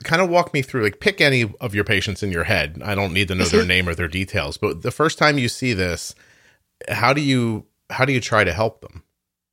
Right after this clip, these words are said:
Speaker 2: Well, um, you know, we, we try different types of insulins, obviously. Um, if one is not working, you wanna kinda go through all the other options. So if Humalog's not working, okay, let's try Novolog, let's try Apidra, let's try,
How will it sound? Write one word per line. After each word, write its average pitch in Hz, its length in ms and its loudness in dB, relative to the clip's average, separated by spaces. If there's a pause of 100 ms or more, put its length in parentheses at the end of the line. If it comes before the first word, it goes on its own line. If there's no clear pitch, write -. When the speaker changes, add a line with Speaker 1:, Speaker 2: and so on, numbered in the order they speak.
(640)
Speaker 2:
Well, 349 360 6 (400)
um, 220 380 2 (440)
you 302 100 0
know, 254 360 2 (520)
we, 294 240 0
we 269 120 -2
try 262 340 0
different 220 380 -4
types - 340 0
of 214 80 -8
insulins, 190 600 -2
obviously. 110 760 0
Um, 85 360 -2
if - 160 -8
one 208 220 0
is 196 160 4
not 190 440 2 (760)
working, 269 480 2
you 226 140 -4
wanna 208 200 0
kinda 202 240 -2
go 196 200 -4
through 190 400 -2 (300)
all 196 200 0
the 196 140 -2
other 180 220 -2
options. 196 500 0
So 190 220 0
if 190 120 -8
Humalog's 202 600 -2
not 180 160 -4
working, - 320 -6
okay, - 260 -2
let's 95 220 2
try - 220 -2
Novolog, 196 600 0
let's - 200 -2
try - 260 -6
Apidra, 202 580 -2
let's - 240 0
try, 185 400 2